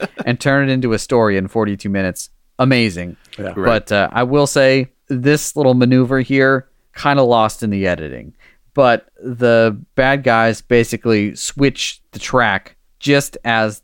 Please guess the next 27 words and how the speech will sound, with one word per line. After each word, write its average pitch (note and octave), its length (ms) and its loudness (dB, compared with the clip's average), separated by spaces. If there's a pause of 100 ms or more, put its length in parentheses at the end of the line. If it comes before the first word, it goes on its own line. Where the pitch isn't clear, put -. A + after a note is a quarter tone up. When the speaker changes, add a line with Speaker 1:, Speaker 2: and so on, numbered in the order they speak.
Speaker 2:
the A#2 160 0
main C3 460 0
part B2+ 260 0
of A2 60 -6
the A2+ 60 -8
train G#2 340 0
passes G2+ 440 -4
by F2+ 440 0 (340)
and G2+ 100 -4
the F#2+ 100 -2
last A2+ 420 -2
car E2+ 340 -2
is F2+ 460 -12
still - 260 -2
coming G2 400 -4
up. E2+ 220 -4 (260)
They F#2 100 -12
switch - 360 -2
the A#2+ 100 -8
track F#2+ 380 -2
so F#2+ 120 -12
the F#2 120 -12
last G2 400 -2
car F2 460 -2 (100)
goes F#2+ 240 -4
down D#2+ 300 -8
an E2 100 -12